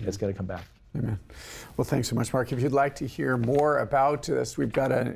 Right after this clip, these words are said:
Speaker 2: one of the articles from Mark's book that'll be available to you. It's yours free if you simply go online to faithandreason dot com or call the number that you're gonna see on the screen in just a moment.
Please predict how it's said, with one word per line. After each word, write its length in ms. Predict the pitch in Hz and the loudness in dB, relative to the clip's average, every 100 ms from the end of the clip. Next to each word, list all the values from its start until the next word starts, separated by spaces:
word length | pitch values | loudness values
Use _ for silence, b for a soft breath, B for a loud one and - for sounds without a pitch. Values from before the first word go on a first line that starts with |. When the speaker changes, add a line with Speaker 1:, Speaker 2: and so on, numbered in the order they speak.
| 123 127 | -8 -4
Speaker 2:
one 160 | 123 | -2
of 60 | 127 | 0
the 80 | 131 | 0
articles 380 | 143 131 139 | 0 -2 -6
from 340 | - 143 135 127 | -4 -2 -2 0
Mark's 260 | 135 120 | -2 -2
book 340 | - 160 170 - | 0 0 0 0
that'll 160 | 131 117 | -2 0
be 180 | 127 | 2
available 500 | 123 101 147 165 160 147 | 2 2 2 2 0 -4
to 180 | - | -2
you. 360 | 160 165 170 175 B B B B | 2 4 4 2 B B B B
It's 180 | 135 - | -2 2
yours 220 | 156 147 | 4 4
free 280 | - 175 196 | 4 4 4
if 120 | 170 | 2
you 80 | 147 | 0
simply 360 | - 147 139 139 | -2 -2 0 0
go 220 | 123 127 | 2 2
online 540 | 127 120 131 156 165 | 2 2 2 2 -2
to 160 | - 131 | -2 -4
faithandreason 840 | - 147 147 131 117 139 139 135 | 0 0 2 0 2 2 0 0
dot 260 | 117 117 - | 2 0 -2
com 380 | - 139 151 151 | 0 2 2 0
or 100 | 120 | -6
call 240 | - 139 135 | -2 0 2
the 120 | 123 | 0
number 280 | 131 147 139 | 0 0 -2
that 220 | 123 131 | -2 -4
you're 80 | 120 | -2
gonna 160 | 123 | -2
see 240 | 123 131 127 | -2 -2 0
on 100 | 120 | 0
the 80 | |
screen 460 | 117 - 135 139 131 | -4 -2 0 2 2
in 120 | 120 | 0
just 280 | 120 117 - | 0 -2 -2
a 40 | |
moment. 580 | 117 127 151 143 143 - | -2 0 2 0 -4 -10